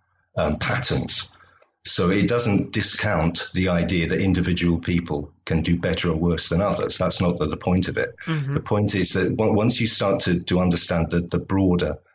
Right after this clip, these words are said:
Speaker 1: patterns, then you have to ex-, think about how is it that that example comes about that you just gave me,
Speaker 2: Mm-hmm.
Speaker 1: because th-, those are, those run counter to the major patterns. I think we can agree that.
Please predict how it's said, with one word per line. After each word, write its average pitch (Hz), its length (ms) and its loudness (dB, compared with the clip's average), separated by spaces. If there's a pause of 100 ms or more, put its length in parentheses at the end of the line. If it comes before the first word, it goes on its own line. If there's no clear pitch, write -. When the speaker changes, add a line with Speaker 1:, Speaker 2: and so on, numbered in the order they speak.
(140)
Speaker 1:
patterns, 82 420 -2
then 92 140 2
you 92 100 2
have 87 160 0
to 87 100 2
ex-, 87 200 0 (320)
think 95 180 0
about 87 460 0 (180)
how 107 240 0
is 123 160 0
it 87 240 -2
that - 160 0
that 85 220 0 (100)
example 90 520 0
comes 85 280 0
about 80 480 -2 (440)
that 92 120 0
you 90 120 4
just 87 240 0
gave 90 260 0
me, 65 240 -6 (120)
Speaker 2:
Mm-hmm. 139 240 -4
Speaker 1:
because - 320 -2
th-, 92 180 0
those 95 260 0
are, 87 100 0
those 92 440 -2
run 90 240 2
counter 113 640 0 (160)
to 90 120 0
the 90 100 2
major 85 320 2
patterns. - 600 -4
I - 80 -4
think 87 180 2
we 87 60 4
can 82 140 -2
agree 76 220 -6
that. 80 320 -4